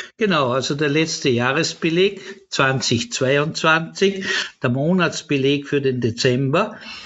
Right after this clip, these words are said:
ist bis spätestens fünfzehnten Februar zwanzig dreiundzwanzig ans Finanzamt mittels B-M-F-Beleg-Check-App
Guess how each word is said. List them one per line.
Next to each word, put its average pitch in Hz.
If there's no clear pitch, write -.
ist 226
bis 202
spätestens 156
fünfzehnten 202
Februar 156
zwanzig 123
dreiundzwanzig 143
ans 135
Finanzamt 151
mittels 165
B-M-F-Beleg-Check-App 143